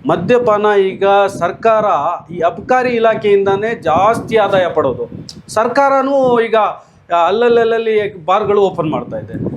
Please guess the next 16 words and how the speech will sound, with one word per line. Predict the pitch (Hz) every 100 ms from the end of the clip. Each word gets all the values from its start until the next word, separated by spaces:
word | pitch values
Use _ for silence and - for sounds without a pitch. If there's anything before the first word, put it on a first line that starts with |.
| - -
ಅವ್ರಿಗೂ | 175 240 254
ಆದಾಯ | 254 220 190
ಬೇಕು. | 160 143 - - - - - _ -
ಮತ್ತೆ | 196 208 214 202
ಈಗ | 196 196 190 180 170 160
ಈ | 156
ಗಾಂಜಾ | 131 165 196 190
ಬಗ್ಗೆ | 160 160 156
ಆಗ್ಲಿ, | 151 139 - 143 143 139 -
ಟಾನಿಕ್ | 139 196 190
ಬಗ್ಗೆ | 147 139 135
ಆಗ್ಲಿ, | 127 123 123 123 - - - -
ಎಲ್ಲ | 156 214 226 240
ಮಾಹಿತಿ | 202 202 196 208
ಪೊಲೀಸ್ | - 175 196 190 170
ಅವ್ರಿಗೆ | 165 160 190 254 -